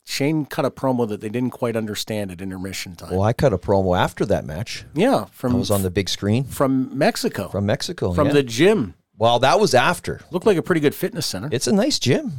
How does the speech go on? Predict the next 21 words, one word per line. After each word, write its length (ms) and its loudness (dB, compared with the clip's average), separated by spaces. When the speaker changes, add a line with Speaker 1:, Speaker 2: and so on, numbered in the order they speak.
Speaker 2:
I 100 -6
have 180 -6
a, 120 -4
I 40 2
have 140 4
a 60 -8
pretty 240 -6
good 160 -4
setup 320 0
down 240 2
there. 160 0
You 100 -2
know, 80 2
when 140 4
I'm 80 2
not, 220 2
you 80 4
know, 80 2
drinking 300 0
too 140 -6
many 240 -2